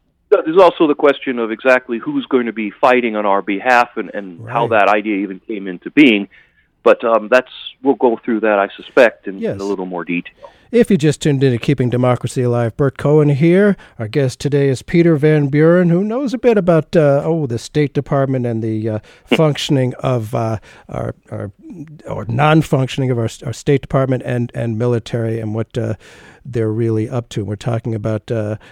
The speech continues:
Speaker 2: can we get others to do our fighting for us? You know, clearly, isis is targeting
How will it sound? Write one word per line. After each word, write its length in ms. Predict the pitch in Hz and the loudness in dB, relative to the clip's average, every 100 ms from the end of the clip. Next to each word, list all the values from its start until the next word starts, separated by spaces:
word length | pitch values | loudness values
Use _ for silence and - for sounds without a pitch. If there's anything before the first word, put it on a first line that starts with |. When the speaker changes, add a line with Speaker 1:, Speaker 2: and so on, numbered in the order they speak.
| - - - | -20 -20 -8
Speaker 2:
can 220 | 120 120 | -4 -2
we 120 | 120 | 0
get 200 | 120 135 | 2 0
others 340 | - 156 185 175 | 2 4 6 4
to 100 | - | 2
do 200 | 151 160 | 0 0
our 120 | 156 | 0
fighting 340 | 147 160 151 147 | -2 0 0 0
for 280 | - 170 | 0 2
us? 220 | 120 98 - | 2 -2 -4
You 60 | |
know, 140 | 160 143 _ - _ - | -2 -2 _ -20 _ -10
clearly, 560 | - 254 254 117 95 - _ _ _ - | -2 4 6 6 0 -12 _ _ _ 0
isis 520 | 147 147 139 120 - | 2 2 0 -6 -6
is 200 | - 120 | -8 -8
targeting 720 | - 120 120 110 107 104 104 | -4 -4 -2 -4 -4 -4 -6